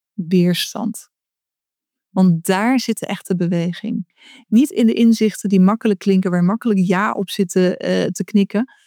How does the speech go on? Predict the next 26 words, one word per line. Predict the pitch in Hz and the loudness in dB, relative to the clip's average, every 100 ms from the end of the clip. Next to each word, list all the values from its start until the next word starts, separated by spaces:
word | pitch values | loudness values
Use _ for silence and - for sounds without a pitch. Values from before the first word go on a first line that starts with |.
| _ | _
terwijl | - 190 180 | -6 0 2
je | 185 | 2
ze | 185 | 2
hoort. | 175 190 269 - - - _ _ _ | 2 2 -2 -12 -20 -20 _ _ _
Maar | - | -4
in | - 202 | 0 0
de | - | 0
inzichten | 220 233 262 226 214 - 208 233 | 0 2 2 2 -2 -4 -4 -2
waar | 214 202 | 0 2
je | 190 - _ | 0 -2 _
of | - 349 - | -2 -2 0
omheen | 247 214 214 254 | 2 4 4 2
liep, | 302 440 _ _ _ _ _ _ _ _ _ | 0 -4 _ _ _ _ _ _ _ _ _
of | - 262 - - | -4 -4 -4 -10
echt | - 233 226 - | -6 -4 -4 -6
even | 214 - | -8 -8
stil | - 220 | -2 -2
van | - 190 | 0 0
werd, | 170 170 | 0 -2
die | - | -2
ongemakkelijk | 220 - 208 202 226 240 233 185 | 0 4 6 6 4 2 -2 -2
voelde. | - - 180 190 190 - _ _ _ _ _ | -6 -6 -4 -6 -12 -18 _ _ _ _ _
Misschien | - 226 | -4 0
was | 220 | 2
het | 220 | 2
balans, | 196 196 196 247 339 - - | 0 2 2 0 -4 -12 -14